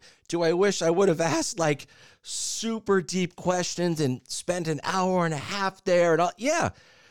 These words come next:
But in that time and in that moment, that's not what it was. But we, we yap about everything from Southern California and Alanis Morissette and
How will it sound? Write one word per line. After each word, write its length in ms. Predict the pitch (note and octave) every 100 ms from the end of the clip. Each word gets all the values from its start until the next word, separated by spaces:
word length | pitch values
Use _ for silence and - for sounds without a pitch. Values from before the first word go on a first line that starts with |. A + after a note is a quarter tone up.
| _ _
But 240 | E3+ D3+ _ _ _
in 340 | D3 F#3+ A3 A3
that 420 | B2 A#2 C#3 - _ _
time 560 | - D3 C#3+ G#2 G#2+ G#2+ -
and 180 | A2
in 120 | C3 D3
that 280 | C#3 -
moment, 760 | G2 A#2 D3 E3+ G#2 C3+ - - _ _ _ -
that's 300 | D3+ - F#3
not 200 | E3+ D3+
what 160 | D#3+
it 120 | E3+
was. 500 | C3+ F3 G3 F#2+ - - _ _ _ -
But 200 | D3 B2+
we, 400 | F#3 A#3+ B3 - D#3+
we 160 | G3+
yap 380 | A#3 G#3 F#3+ F#3+
about 260 | E3+ E3+ E3
everything 480 | F3 F3 - D#3+
from 520 | D#3+ - B2+ A#2 G#2+ G#2+ _ _ _ _ _
Southern 440 | - - F3+ F#3+ F3
California 880 | D#3+ D#3 C#3+ - F3 E3+ F3 E3+
and 100 | D#3
Alanis 500 | B2+ C3 D#3+ E3 D#3+ D3
Morissette 880 | C#3+ C#3 B2 - D#3+ E3 E3 D#3+ -
and 320 | A#2 A2 G2+